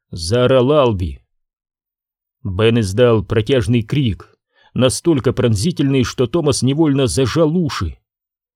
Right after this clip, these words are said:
Это был животный, исступленный вопль, от которого у бедняги наверняка разорвались голосовые связки. В последнюю секунду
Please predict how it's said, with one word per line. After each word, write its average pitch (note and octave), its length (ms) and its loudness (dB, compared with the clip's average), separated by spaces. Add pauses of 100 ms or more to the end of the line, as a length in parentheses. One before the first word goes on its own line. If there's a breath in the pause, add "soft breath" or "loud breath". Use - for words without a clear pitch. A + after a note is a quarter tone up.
(400)
Это A2 260 0
был A#2+ 240 4
животный, G#2+ 840 -2 (280)
исступленный C3 800 0
вопль, A#2 480 -2 (400)
от A2+ 220 -2
которого C#3 420 2
у B2+ 120 4
бедняги B2+ 520 2
наверняка C3+ 580 2
разорвались C3+ 640 2
голосовые C#3 540 2
связки. A#2+ 800 -2 (1300)
В - 140 -20
последнюю A2 560 0
секунду A#2+ 800 -2